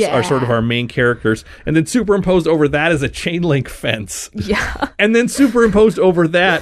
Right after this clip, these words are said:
Speaker 1: crawling across the screen from right to left in giant
Speaker 2: <laughs>
Speaker 1: letters.
Speaker 2: Giant
Speaker 1: So,
Speaker 2: letters.
Speaker 1: to the point where the whole title will not fit on the width of the screen.
Speaker 2: Yeah,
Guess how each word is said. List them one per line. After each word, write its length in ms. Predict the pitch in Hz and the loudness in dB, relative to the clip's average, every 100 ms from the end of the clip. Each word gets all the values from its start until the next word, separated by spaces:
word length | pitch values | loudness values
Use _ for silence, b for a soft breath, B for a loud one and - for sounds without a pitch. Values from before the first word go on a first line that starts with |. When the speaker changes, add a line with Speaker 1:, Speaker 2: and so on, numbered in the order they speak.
| - | -6
Speaker 1:
crawling 580 | - - 151 175 202 190 | -6 2 4 4 4 2
across 380 | - 151 151 - | 0 0 0 -2
the 80 | |
screen 460 | 135 - 156 156 139 | -8 -4 -2 0 0
from 260 | - 131 123 | -2 0 2
right 260 | 123 151 - | 0 0 0
to 100 | 139 | 0
left 460 | 127 123 110 - B B B B | 2 0 -2 -10 B B B B
in 360 | - 147 139 113 | -2 0 0 -2
giant 840 | 98 101 107 135 151 151 131 127 | -6 -6 -2 0 2 0 0 -2
Speaker 2:
<laughs> 0 | |
Speaker 1:
letters. 500 | 123 117 107 98 92 | 0 0 0 -2 -2
Speaker 2:
Giant 520 | - 214 233 226 185 156 | 0 2 2 0 -2 -2
Speaker 1:
So, 60 | |
Speaker 2:
letters. 440 | 170 165 143 139 - | -2 -2 -4 -6 -2
Speaker 1:
to 100 | 202 | 0
the 80 | 175 | 0
point 300 | - 196 165 | 0 0 2
where 140 | 170 | 2
the 120 | 147 139 | 2 0
whole 320 | - 185 190 | 2 4 4
title 480 | - 170 165 139 127 | 2 -2 2 2 2
will 220 | 131 143 | 2 2
not 300 | 131 135 - | 0 -4 -6
fit 260 | - 156 - | -4 -2 -2
on 280 | 123 127 127 | -2 -2 0
the 80 | 117 | 0
width 220 | 127 123 | 0 -2
of 60 | 113 | -6
the 80 | |
screen. 480 | 107 - 123 113 104 | -6 -4 -2 -2 -2
Speaker 2:
Yeah, 220 | - 285 | 0 0